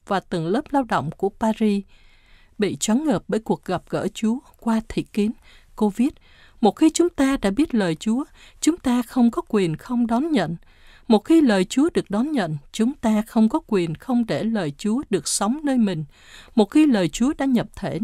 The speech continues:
nơi chúng ta, chúng ta không có quyền giữ lời Chúa cho riêng mình. Từ lúc đó, chúng ta thuộc về số những người sống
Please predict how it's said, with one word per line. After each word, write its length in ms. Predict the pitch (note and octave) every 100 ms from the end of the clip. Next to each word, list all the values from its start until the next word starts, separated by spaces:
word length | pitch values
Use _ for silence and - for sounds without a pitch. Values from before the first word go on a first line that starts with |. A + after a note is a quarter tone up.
| B3
nơi 120 | A#3+
chúng 200 | - D#4
ta, 300 | - G#3+ G#3 - - - -
chúng 180 | E4+
ta 180 | F4+ C4 -
không 180 | D4
có 140 | C4+ F4
quyền 300 | - F#3+ D#3+
giữ 180 | E3 G#3 C4
lời 200 | F#3+ D3
Chúa 180 | A#3+ D4+
cho 120 | - C4
riêng 280 | C4 C4+ A#3
mình. 200 | F#3 D#3+ - - - - - -
Từ 120 | G3
lúc 180 | E3+ B3+ -
đó, 260 | G#3+ B3 -
chúng 160 | D#4
ta 180 | E4 C4+ C4
thuộc 260 | G#3 -
về 160 | - E3
số 340 | - G#3 G#3 D4+
những 220 | - A3+
người 200 | A#3+ F3
sống 340 | C#3 - G3